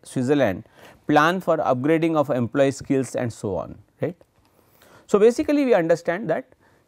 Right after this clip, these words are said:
international human resource management is the same human resource management, but it has a different perspective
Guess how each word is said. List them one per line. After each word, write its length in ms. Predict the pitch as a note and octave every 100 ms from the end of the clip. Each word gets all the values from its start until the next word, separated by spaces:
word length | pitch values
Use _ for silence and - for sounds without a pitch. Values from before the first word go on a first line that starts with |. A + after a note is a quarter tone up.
| _ _ -
international 580 | F3 A#3 C4 C#4 D4 A#3+
human 280 | F#3+ F#3
resource 280 | E3 D3 D#3
management 380 | D3 C3+ C3+ A#3
is 100 | C4
the 140 | -
same 280 | - A3 C4+
human 240 | A3+ F3+ D#3
resource 280 | C#3+ C#3+
management, 420 | A#2+ A2+ D3+ G#3+ F3+
but 140 | F#3+
it 120 | F#3+ G3
has 180 | B3
a 40 | B3+
different 400 | F3 - F3+ -
perspective 760 | C#3+ D3 - C4 - G#2+ -